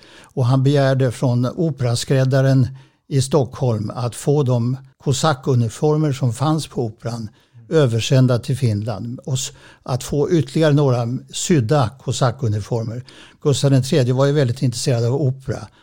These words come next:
och teater och han kände till att det fanns möjligheter att få såna här uniformer från Stockholm. Och det fick han. Och efter att han hade klätt ut en,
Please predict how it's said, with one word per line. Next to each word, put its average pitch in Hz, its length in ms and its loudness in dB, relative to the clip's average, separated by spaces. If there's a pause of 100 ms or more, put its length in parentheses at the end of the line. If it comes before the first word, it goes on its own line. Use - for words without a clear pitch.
(140)
och 131 140 -4
teater - 640 0 (380)
och 127 140 0
han 127 100 4
kände 131 360 2
till 143 320 0
att 131 160 -6
det 135 100 -2
fanns 120 480 -2 (140)
möjligheter 117 760 0 (320)
att 123 160 -4
få 120 200 0
såna 127 220 2
här 110 220 0
uniformer 110 720 -4
från 110 240 -8
Stockholm. 107 560 -10 (340)
Och 139 100 -2
det 131 100 6
fick - 300 0
han. - 240 -6 (520)
Och 160 260 -4
efter 147 280 0
att 135 120 0
han 135 80 4
hade 131 180 2
klätt 135 300 -2
ut 139 260 -2
en, 113 260 -2